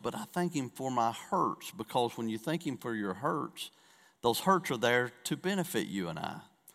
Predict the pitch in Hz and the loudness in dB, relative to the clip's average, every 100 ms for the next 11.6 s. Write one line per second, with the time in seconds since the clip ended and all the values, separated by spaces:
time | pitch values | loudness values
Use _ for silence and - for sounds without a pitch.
0 | _ _ - 156 170 151 147 139 - 143 | _ _ -6 0 4 4 4 2 -2 0
1 | 160 160 95 - - _ _ _ _ _ | 0 0 -2 -6 -12 _ _ _ _ _
2 | - - - - - - - 156 107 - | -14 -8 -6 -8 -10 -2 2 4 2 0
3 | - 156 98 - - - - - _ _ | 2 4 4 0 -12 -20 -20 -20 _ _
4 | _ - 117 143 180 147 113 120 113 135 | _ -6 2 6 6 6 4 0 0 0
5 | 135 - 151 - 160 - - - - - | 0 -4 -2 -2 -4 -8 -12 -14 -18 -20
6 | _ _ _ _ _ _ _ - 127 98 | _ _ _ _ _ _ _ 2 2 2
7 | - - - - 117 - 143 135 131 123 | -10 -20 -4 2 4 6 6 6 4 2
8 | 117 98 107 71 120 127 143 107 - 98 | 2 4 2 2 -2 2 4 2 0 -2
9 | 104 95 147 170 143 120 123 127 113 - | 0 4 4 4 0 2 4 4 2 0
10 | 110 104 117 120 107 - 143 170 - 127 | 0 2 4 4 2 2 2 2 -2 -4
11 | 107 - 104 90 127 151 | -2 0 2 2 0 -8